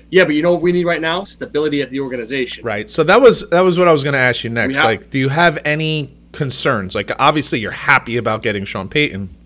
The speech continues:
Speaker 2: but do you have any concerns? A year ago we were saying this team was one player away,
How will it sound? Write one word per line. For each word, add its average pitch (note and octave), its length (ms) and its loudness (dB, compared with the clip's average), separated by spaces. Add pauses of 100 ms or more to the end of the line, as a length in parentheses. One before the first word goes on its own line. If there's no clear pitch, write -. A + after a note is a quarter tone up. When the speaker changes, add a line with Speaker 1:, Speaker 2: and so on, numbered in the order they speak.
(1040)
Speaker 2:
but C3 120 -6
do C3 60 -4
you C3+ 100 2
have D#3 180 6
any D#3+ 140 4
concerns? C3 480 0
A B2 60 2
year E3 240 6
ago D3 240 8
we C3 100 2
were C3 100 2
saying B2 280 0
this A#2+ 120 -4
team B2 220 -6
was G#2+ 200 -2
one B2+ 380 0
player B2+ 360 2
away, A2 460 2